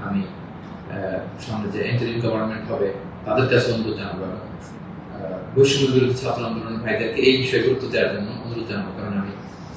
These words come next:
বিভিন্নভাবে আমাদের কিছু সোর্স আছে, আমরা জেলায় জেলায়, থানায় থানায় এরকম হতাহতের ঘটনা শুনেছি। So এগুলো আমাদেরকে নিয়ন্ত্রণ করতে হবে।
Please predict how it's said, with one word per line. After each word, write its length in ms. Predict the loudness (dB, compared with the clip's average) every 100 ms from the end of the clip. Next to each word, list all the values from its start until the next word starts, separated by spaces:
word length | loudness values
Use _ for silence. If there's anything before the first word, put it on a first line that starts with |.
| -14 -12 2
বিভিন্নভাবে 840 | 6 10 10 8 6 4 6 6 6
আমাদের 300 | 6 6 4
কিছু 120 | 2
সোর্স 360 | 0 6 6 6
আছে, 200 | 0 0
আমরা 380 | -2 -2 -2 -4 -8 -4
জেলায় 320 | 6 10 10 10
জেলায়, 320 | 6 6 4
থানায় 260 | 4 4 4
থানায় 280 | 2 2 0 -8 -8
এরকম 380 | -4 -2 0 0
হতাহতের 340 | 2 2 2 -2
ঘটনা 320 | -2 -2 -2
শুনেছি। 400 | 2 2 0 -4 -8 -12 -12 -12 -12 -12 -14 -14 -12 -4
So 100 | 8
এগুলো 260 | 8 10 8
আমাদেরকে 240 | 8 4
নিয়ন্ত্রণ 340 | 2 0 -2 -6
করতে 220 | -8 -6
হবে। 140 | -8